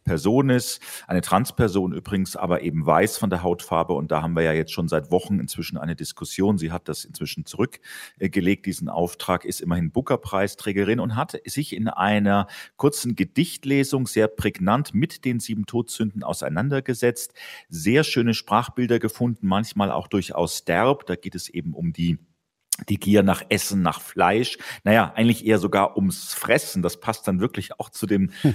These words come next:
Speaker 1: äh, Musiktheaterstück, in dem es zum Beispiel heißt, jetzt, äh, habe ich einen halben Hirsch auf dem Teller und schon, schon verspeist und ich habe aber nach wie vor Hunger. Was kommt als nächstes? Es war ein sehr,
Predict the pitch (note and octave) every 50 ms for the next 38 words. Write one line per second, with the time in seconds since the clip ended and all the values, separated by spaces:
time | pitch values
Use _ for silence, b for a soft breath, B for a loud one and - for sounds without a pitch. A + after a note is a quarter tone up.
0 | B - G2 G2+ F#2+ F#2+ F#2 - C3+ - - C#3+ F#2 G#2+ A2+ - A#2 A2 - -
1 | - A2+ - - G2 G2+ F2 G2+ G2+ F2+ - - F#2 F#2 F2+ - - - E2+ D#2
2 | E2+ E2+ F2+ F2 - - E2+ - - - - - - - F#2 F#2 E2+ D#2+ - F#2
3 | - - - - - E2 D#2 E2 F2+ F#2 F2+ F2+ E2+ D#2+ D2+ G2 G2+ A2 A#2+ C3
4 | C3+ - - - - B B B B B B B G#2+ G#2 - - G#2+ G2 F#2 -
5 | - G#2 G2 G2+ G2+ G2+ G2+ G2+ D2+ - G2 F2+ F2+ - - G#2+ F#2+ F#2+ F#2 F#2
6 | F#2 - - - - - A2 G2 G2 G2 F#2 - G2 F2+ - - - F2+ E2+ F2
7 | F#2 F#2 - - - - F#2+ F2+ E2+ - - F#2+ - F2 E2 E2+ E2+ E2+ - -
8 | F#2 - - F2+ E2+ F2 G#2 G#2+ G2 F2 F2 F2 - - - - - G2 F#2+ -
9 | - E2 E2+ D2+ - - - D3 E2 D#2 - - - - F2 - - B B B
10 | B B - - G#2 G#2 - A2 G#2+ G#2 G2 F#2+ - G#2+ G#2+ A#2+ B2+ A#2+ A2